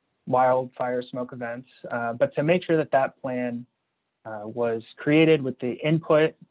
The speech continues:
uh, the understanding of, of, of what folks experienced, um, where their areas of confusion or, uh, lack of, of clear direction existed, and, uh,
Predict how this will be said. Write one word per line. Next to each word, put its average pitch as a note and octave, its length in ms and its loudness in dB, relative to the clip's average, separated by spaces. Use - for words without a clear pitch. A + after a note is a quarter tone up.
uh, A2 220 -10
the B2+ 160 -4
understanding C3+ 840 -4
of, A2 260 -8
of, A2+ 200 -6
of A#2+ 260 -8
what C#3+ 340 2
folks - 240 2
experienced, D#3+ 680 -6
um, A2 460 -8
where C#3 420 4
their C#3+ 160 2
areas C#3 480 0
of B2 140 -8
confusion D3+ 720 -2
or, A#2 520 -6
uh, G#2+ 300 -6
lack C#3+ 320 2
of, B2 220 -4
of A#2+ 200 -10
clear D3+ 180 2
direction B2+ 480 0
existed, D3+ 760 -4
and, A2 440 -8
uh, G#2+ 160 -6